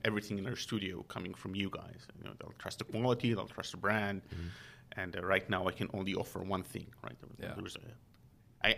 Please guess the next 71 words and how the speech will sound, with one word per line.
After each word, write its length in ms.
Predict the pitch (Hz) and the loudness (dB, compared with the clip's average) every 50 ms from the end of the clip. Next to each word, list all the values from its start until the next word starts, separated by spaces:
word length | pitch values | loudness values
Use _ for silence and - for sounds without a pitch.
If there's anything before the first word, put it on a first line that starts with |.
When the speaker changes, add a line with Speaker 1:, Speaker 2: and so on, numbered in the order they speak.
| - 131 | 8 6
Speaker 1:
I 20 | |
know 180 | 143 151 156 156 | 8 8 6 6
it's 140 | 151 156 | 6 4
the 120 | - - 117 | 4 4 8
best 340 | - - 117 113 - - 107 | 8 8 8 8 6 4 4
light 160 | 98 98 - | 4 4 4
in 60 | 104 | 2
the 80 | 92 90 | 0 2
world, 520 | 92 107 110 104 98 95 - - 107 - - - - - - - - - - | 6 6 8 8 8 6 4 2 -2 -6 -8 -18 -20 -20 -20 -20 -10 -2 0
but 140 | - - 90 | 2 2 4
it 40 | |
can 160 | 98 135 170 - - | 4 4 4 4 4
Speaker 3:
Ooh. 60 | - | 6
Speaker 1:
only 220 | 127 123 123 117 | 8 8 10 10
do 120 | 113 143 185 208 | 10 12 10 10
Speaker 2:
Ooh, 0 | |
Speaker 1:
one 220 | - 98 98 95 | 10 8 6 6
thing. 140 | 95 - - - | 4 2 2 6
Oh, 60 | 131 | 12
Speaker 2:
bold 220 | - 113 117 - - | 12 12 12 12 12
Speaker 1:
it 20 | |
is. 80 | 120 107 | 10 8
Speaker 2:
statement. 320 | - 120 131 143 143 - | 8 10 10 10 10 12
Speaker 3:
All 60 | 127 135 | 10 8
right, 140 | 120 - - | 8 8 6
so 100 | - 143 | 6 8
you 180 | 135 135 151 156 | 8 8 8 8
should 260 | 156 - 175 156 139 120 101 - - - - | 8 8 6 6 4 0 -6 -8 -8 -2 0
bring 140 | 131 131 131 | 2 4 6
your 120 | 123 117 | 6 6
lights 260 | 113 120 120 117 - - | 6 4 2 2 -2 -2
to, 180 | - 123 107 101 | 0 0 0 2
we're 80 | 107 | 4
gonna 140 | 117 127 123 | 4 4 4
throw 140 | 123 117 101 | 4 0 -4
a 40 | 90 | -4
big 180 | 90 92 - | -4 -6 -8
party 240 | - - 98 95 76 | -4 -2 -2 -2 -2
at 100 | - - - | -6 -8 -8
Photokina. 440 | - - 78 - - - 98 87 62 - - - - - - - - - | -8 -8 -8 -8 -8 -8 -8 -6 -8 -10 -14 -18 -20 -20 -20 -20 -16 -12
So 160 | - - 117 | -6 -2 -2
you 40 | 110 | -2
should 160 | - 104 95 95 92 - - - - - | -2 -2 -4 -6 -10 -12 -16 -18 -10 -6
light 260 | 107 107 110 110 107 | 0 0 2 2 0
up 140 | 107 - - | -2 -4 -4
the 60 | - - | -6 -2
party 240 | - 113 101 98 110 | 2 2 2 4 2
Speaker 1:
Will 60 | 104 | 2
Speaker 3:
with 80 | 98 104 | 0 -2
Speaker 1:
it 60 | 101 | -2
Speaker 3:
your 80 | 98 101 | 0 2
Speaker 1:
be 60 | 107 | 4
Speaker 3:
lights. 320 | 107 101 101 101 98 98 - - - - - - | 4 4 2 0 -2 -4 -8 -12 -20 -10 0 4
Speaker 1:
as 240 | 113 113 117 113 110 | 6 6 6 6 2
good 320 | 110 113 110 107 101 95 | 4 6 6 6 6 4
as 140 | 95 101 101 | 2 0 0
the 100 | - 98 | 0 0
one 240 | 95 98 92 92 87 | 0 0 -2 -2 -2
you 80 | 87 | -4
had 260 | 90 - - 101 95 - | -2 -2 -2 -2 -2 0
at 60 | - | 0
Speaker 2:
You 60 | 92 | 0
should 180 | - - - 131 | 2 4 4 8
Speaker 1:
the 60 | 107 | 10
Speaker 2:
let 100 | 101 95 | 12 12
us 80 | 101 95 | 12 10
Speaker 1:
Key? 80 | 87 | 10
Speaker 2:
test 180 | - 110 104 - | 8 6 6 6
'em 120 | 113 104 | 6 8
out. 60 | 127 139 | 8 8
Speaker 3:
Every 580 | 143 147 165 170 165 165 160 156 156 151 147 | 8 8 6 6 6 6 6 4 4 2 0